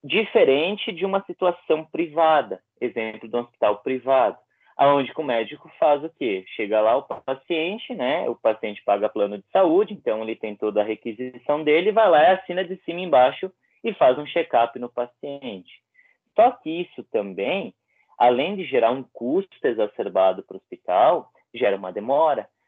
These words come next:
porque alguns exames não são feitos na unidade hospitalar, são mandados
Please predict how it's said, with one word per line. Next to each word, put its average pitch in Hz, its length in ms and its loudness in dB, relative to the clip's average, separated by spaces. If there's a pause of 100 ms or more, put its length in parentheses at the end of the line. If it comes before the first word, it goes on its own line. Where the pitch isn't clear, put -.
(140)
porque 131 220 -2
alguns 131 380 0
exames 165 840 0 (260)
não 175 240 0
são 196 180 0
feitos 190 400 -8
na 147 100 -6
unidade 113 380 0
hospitalar, 156 640 0
são 127 100 -12
mandados 104 460 -2